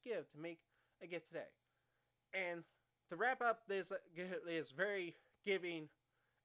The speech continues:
episode of Good Vibes, I have to remind y'all the mandatory stuff on Good Vibes social media and such. So remember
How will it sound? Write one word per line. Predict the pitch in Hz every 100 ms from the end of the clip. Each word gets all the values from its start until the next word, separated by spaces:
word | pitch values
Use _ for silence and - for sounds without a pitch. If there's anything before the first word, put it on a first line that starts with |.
| 185
episode | 160 156 185 165
of | 151 131 _ _ _ -
Good | 165 151
Vibes, | 151 165 180 - _ _ _ _ _ _
I | 185
have | 185 190
to |
remind | 180 180 175 175
y'all | 165 160 - - _ _ _ -
the | 165 160
mandatory | 160 196 196 185 185 165
stuff | - 165 - -
on | 170 170 165
Good | 165
Vibes | 160 156 147 -
social | 160 151 160
media | 156 135
and |
such. | 131 113
So | - 165 147
remember | 147 202 254 247